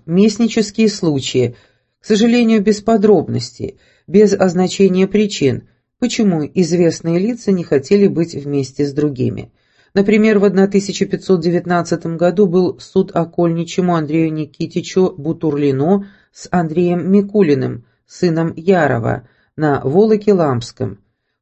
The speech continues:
По суду князь великий окольничего Бутурлина оправил, Андрея Ярова обвинил и правую грамоту на него пожаловал, дал. Или писал князь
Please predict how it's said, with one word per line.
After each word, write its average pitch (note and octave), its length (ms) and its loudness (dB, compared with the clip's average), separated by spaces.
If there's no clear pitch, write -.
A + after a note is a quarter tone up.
По E3 100 -2
суду F#3+ 380 -2
князь C3+ 420 -4
великий C#3 460 -2
окольничего C#3+ 800 -2
Бутурлина C#3+ 800 0
оправил, C#3+ 800 0
Андрея F3 440 0
Ярова F3 500 2
обвинил D#3 680 0
и D#3 160 0
правую C3+ 480 0
грамоту D#3+ 600 -2
на D3+ 120 -4
него D3+ 280 -4
пожаловал, A#2+ 720 -2
дал. B2+ 480 0
Или C4 380 2
писал A3+ 380 0
князь G#3 460 0